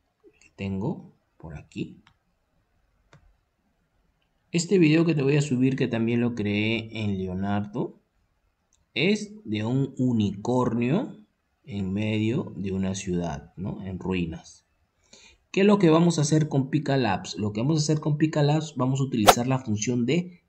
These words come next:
modificar región. ¿Qué significa esto? Pues va a ser, esta función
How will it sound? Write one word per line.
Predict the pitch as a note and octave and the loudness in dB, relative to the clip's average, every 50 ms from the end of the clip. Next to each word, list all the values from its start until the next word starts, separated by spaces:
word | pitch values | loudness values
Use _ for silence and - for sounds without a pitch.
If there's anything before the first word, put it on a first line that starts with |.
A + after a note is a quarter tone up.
| _ | _
modificar | - G#2+ G#2+ G#2+ G#2+ G2+ G#2 G2+ - G#2 G2 G2+ - - B2 C3+ C#3 D3 - | -2 0 2 2 4 2 2 0 0 -2 -2 -2 -2 0 0 0 0 0 -2
región. | A#2+ G#2+ F#2+ E2+ - - - D#3 E3 D#3 G#2+ F2+ F2+ E2+ | -2 -2 -4 -4 -8 -2 4 6 6 6 4 2 -2 -4
¿Qué | - D3+ | -4 -2
significa | - - E3 C#3+ A#2+ - - D#3 - - C3+ E3+ | -2 0 0 0 0 0 -2 -2 -2 0 0 0
esto? | G3+ F3+ - - - D#2+ D2 - _ _ _ _ _ _ _ _ _ _ _ _ _ _ _ | 0 0 -2 -4 -10 -14 -16 -18 _ _ _ _ _ _ _ _ _ _ _ _ _ _ _
Pues | - A2+ A2 A2+ | -4 -4 -2 0
va | B2+ C#3 | 2 2
a | |
ser, | D3 D3 F3+ F3+ F3+ F3+ - - | 2 2 2 0 0 -2 2 4
esta | F3+ F3 - F3+ F3 | 4 6 6 4 4
función | - D#3 C3 B2+ - D3 D#3+ F3+ F3+ F3+ - | 4 2 0 2 4 4 4 4 2 0 -2